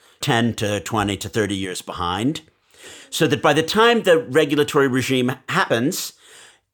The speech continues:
monopolistic capture has happened in the space. Like, if we look back at the railroads,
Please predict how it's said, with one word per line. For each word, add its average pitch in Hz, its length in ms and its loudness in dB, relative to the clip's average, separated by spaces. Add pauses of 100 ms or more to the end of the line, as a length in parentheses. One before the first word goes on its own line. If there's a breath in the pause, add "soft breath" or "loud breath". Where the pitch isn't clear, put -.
(180)
monopolistic 156 800 2
capture 135 400 0
has 110 160 -2
happened 107 320 -2
in 95 80 -6
the 92 60 -6
space. - 400 -6
Like, 127 100 -2
if 139 60 -8
we 196 100 -2
look 285 220 -2
back 285 240 0
at - 80 -2
the 123 80 0
railroads, 113 880 2